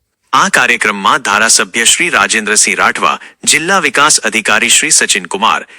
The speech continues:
પ્રાયોજના વહીવટદાર શ્રી કલ્પેશ કુમાર શર્મા, પોલીસ અધિક્ષક શ્રી ઇમ્તિયાઝ શેખ, મદદનીશ કલેક્ટર શ્રી મુસ્કાન ડાગર, નિવાસી અધિક કલેક્ટર શ્રી શૈલેષ ગોકલાણી સહિત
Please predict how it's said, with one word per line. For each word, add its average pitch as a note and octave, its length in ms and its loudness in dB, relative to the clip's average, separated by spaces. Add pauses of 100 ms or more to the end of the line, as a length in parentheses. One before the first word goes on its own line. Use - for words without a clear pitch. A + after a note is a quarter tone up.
(160)
પ્રાયોજના D#3 500 2
વહીવટદાર G2 600 0
શ્રી D#3 300 0
કલ્પેશ A#2+ 460 -2
કુમાર G2 280 -4
શર્મા, A#2+ 460 0 (320)
પોલીસ F3+ 300 -2
અધિક્ષક C3+ 420 0
શ્રી D#3+ 260 0
ઇમ્તિયાઝ G#2 440 -2
શેખ, - 460 0 (240)
મદદનીશ E3+ 520 -2
કલેક્ટર A2 380 0
શ્રી C#3+ 200 2
મુસ્કાન G2 460 -2
ડાગર, F#2+ 400 0 (260)
નિવાસી E3 440 0
અધિક D3 320 -4
કલેક્ટર A2 340 0
શ્રી D3+ 220 2
શૈલેષ G#2 460 0
ગોકલાણી G2 440 -4
સહિત B2 380 -2